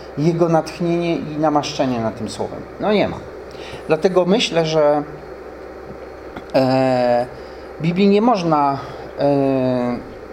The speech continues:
w taki sposób traktować, bo ona, e, w różnych, z różnych względów,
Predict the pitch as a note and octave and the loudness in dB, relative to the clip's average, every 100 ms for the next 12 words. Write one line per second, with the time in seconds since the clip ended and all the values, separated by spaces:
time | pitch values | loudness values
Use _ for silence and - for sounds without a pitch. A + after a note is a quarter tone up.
0 | - - - D3 E3 - F3 F3+ - F#3 | -14 -12 -4 -2 -2 -2 -4 -4 0 -2
1 | F3+ F#3+ F#3 F#3 E3 E3+ - G3 F3 D#3+ | 0 0 2 0 0 0 2 2 4 2
2 | F#3+ - - - - - - - D3+ D#3 | 2 -6 -16 -16 -16 -16 -14 -6 -2 2
3 | D#3 D#3 D3+ D3+ D3+ D3+ D3+ - - - | 2 2 2 2 2 0 -2 -10 -14 -16
4 | - - B2+ C3 D3+ F3+ A3+ G3 G3 F3+ | -16 -10 -8 -2 2 4 4 2 0 0
5 | - - D3+ C#3 C#3 E3+ G#3+ G#3+ G#3+ E3+ | -4 -8 -8 -6 -4 0 2 4 2 2
6 | D#3 D#3+ G3 G#3 C#3 D3 F3+ - | 0 2 4 2 2 0 0 -4